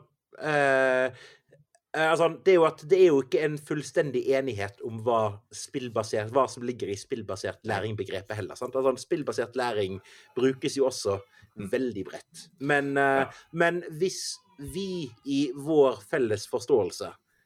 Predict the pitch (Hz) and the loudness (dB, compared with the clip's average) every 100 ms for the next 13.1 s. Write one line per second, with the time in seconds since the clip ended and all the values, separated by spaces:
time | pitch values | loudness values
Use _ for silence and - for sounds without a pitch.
0 | _ _ 117 113 104 98 95 92 90 92 | _ _ -6 -4 -2 -2 -4 -4 -6 -6
1 | 104 - 170 147 - 131 - - - 135 | -6 0 0 0 2 2 2 -10 -6 -4
2 | 110 104 107 117 107 82 90 92 104 95 | -4 -4 -6 -2 -2 -2 -8 -6 -8 -8
3 | 95 113 101 117 90 87 92 90 92 90 | -10 -14 -4 -2 0 -4 -10 -6 -6 -6
4 | 87 _ _ _ 107 104 _ _ 117 110 | -8 _ _ _ -10 -10 _ _ -6 -4
5 | 104 101 101 - _ - 120 113 107 - | -4 -4 -6 -10 _ -8 -6 -6 -8 -4
6 | 123 98 87 92 - 92 90 90 _ _ | -4 -4 -6 -8 -8 -8 -8 -12 _ _
7 | _ _ _ _ - 127 127 127 160 - | _ _ _ _ -8 -6 -4 -2 -4 -2
8 | 175 135 123 120 127 - 110 - - _ | -2 0 0 -4 -8 -6 -6 -8 -12 _
9 | _ 117 113 - 113 110 107 107 104 104 | _ -2 -2 -4 -8 -6 -6 -8 -12 0
10 | 143 123 110 110 - 113 110 - - 101 | 2 2 -2 -10 -6 -8 -8 -12 -6 -6
11 | 104 101 _ _ _ - 139 117 107 101 | -4 -10 _ _ _ -8 -4 -4 -4 -2
12 | 107 95 92 104 101 - 101 107 110 104 | -2 -4 -8 -6 -6 -8 -12 -8 -6 -8
13 | 95 | -10